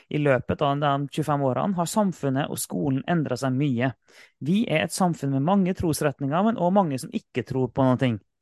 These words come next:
Vi ønsker å bedre tilpasse skolen til samfunnet vi lever i. Ok, da er han egentlig inne på det, det vi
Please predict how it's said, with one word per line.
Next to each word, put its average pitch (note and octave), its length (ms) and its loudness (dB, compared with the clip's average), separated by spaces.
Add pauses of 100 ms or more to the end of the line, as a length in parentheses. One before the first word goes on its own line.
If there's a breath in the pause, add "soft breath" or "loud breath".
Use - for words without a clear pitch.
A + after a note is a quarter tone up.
(460 soft breath)
Vi E3 80 0
ønsker G3+ 380 0
å F3 60 -6
bedre D#3+ 360 2
tilpasse C3+ 480 -4
skolen G3+ 320 0
til G3+ 160 0
samfunnet C#3+ 400 0
vi C3+ 80 0
lever A#2+ 320 -2
i. A#2 240 -8 (640)
Ok, A3 160 4 (720)
da A3 80 4
er G#3 80 6
han E3+ 120 -2
egentlig E3 520 0
inne D#3 160 -2
på D3+ 160 -2
det, D3+ 160 2
det D3+ 240 2
vi D3+ 80 -2